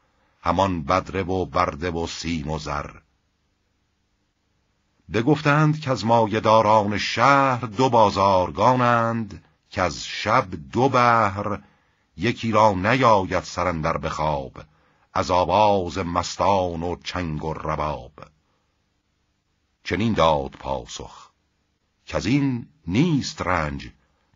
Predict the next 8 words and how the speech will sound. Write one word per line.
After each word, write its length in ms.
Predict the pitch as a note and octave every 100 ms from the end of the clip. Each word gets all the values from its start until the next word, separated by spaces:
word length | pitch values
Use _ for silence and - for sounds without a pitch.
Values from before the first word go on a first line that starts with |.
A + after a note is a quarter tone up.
| _ _
جز 220 | G#2 F#2+
ایشان 380 | F2 D#2+ B2+ B2+
هر 200 | F#2 G2
آن 200 | E3+ C#3+
کس 260 | - F#2+ -
که 100 | F2+
دارند 600 | F2 E2+ D#2+ D#2+ C#2 -
گنج، 580 | E2+ G#2 C#3+ B2+ G2+